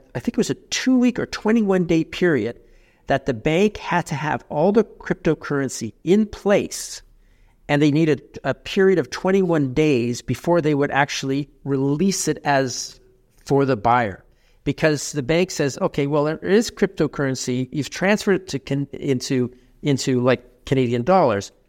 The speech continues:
but is that real?" So that was the only time that I've ever actually dealt with cryptocurrency.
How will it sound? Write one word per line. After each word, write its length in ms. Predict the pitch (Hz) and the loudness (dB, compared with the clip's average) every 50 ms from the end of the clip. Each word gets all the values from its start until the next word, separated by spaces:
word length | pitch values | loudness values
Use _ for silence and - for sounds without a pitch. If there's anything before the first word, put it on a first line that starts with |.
| _ _ _ _ | _ _ _ _
but 180 | - 147 - - | -4 -4 0 0
is 220 | 185 156 - - | 0 0 0 0
that 360 | - 175 160 151 151 - _ _ _ _ _ _ _ _ _ - | 2 4 4 4 2 0 _ _ _ _ _ _ _ _ _ -6
real?" 420 | 139 123 123 120 110 - - - - _ _ _ _ _ _ _ _ _ _ _ _ _ _ _ _ _ | -2 0 0 0 0 0 -4 -8 -16 _ _ _ _ _ _ _ _ _ _ _ _ _ _ _ _ _
So 260 | - - - 180 175 170 | -6 0 2 4 4 6
that 200 | 208 226 269 285 | 6 6 6 6
was 140 | 285 233 | 4 2
the 80 | 226 208 | 2 2
only 200 | 190 196 196 185 | 4 4 4 2
time 280 | 190 - 180 175 165 147 | 2 0 -2 0 0 2
that 100 | 147 147 | 2 2
I've 140 | 143 127 | 2 2
ever 240 | 151 143 131 147 143 - | 0 0 0 -2 -2 -2
actually 400 | 131 135 143 - - - 143 123 | 0 -2 -2 -2 -4 -4 -4 -4
dealt 400 | 110 104 127 120 131 143 - - | -2 0 0 0 0 0 -2 -4
with 160 | 143 131 - - | -4 -4 -4 -4
cryptocurrency. 920 | - 151 - - 143 135 - - 147 139 139 139 - - 170 175 175 | -4 -4 -2 -2 -2 -4 -2 -2 -2 -2 -2 -2 -2 -4 -4 -4 -6